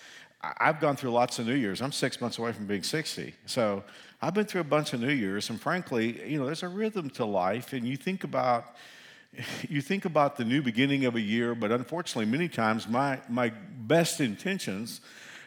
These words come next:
have fallen by the wayside by mid-February. And so this year,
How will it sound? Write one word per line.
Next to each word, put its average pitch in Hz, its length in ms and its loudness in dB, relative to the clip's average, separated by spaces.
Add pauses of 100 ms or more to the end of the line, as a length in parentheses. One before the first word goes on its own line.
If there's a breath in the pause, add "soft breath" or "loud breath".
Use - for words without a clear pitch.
have 131 140 4
fallen 160 320 4
by 135 100 8
the 123 100 2
wayside 113 880 4
by 110 160 4
mid-February. 110 920 -4
And 123 120 -6
so 156 320 -2 (120)
this 196 280 0
year, 120 380 -2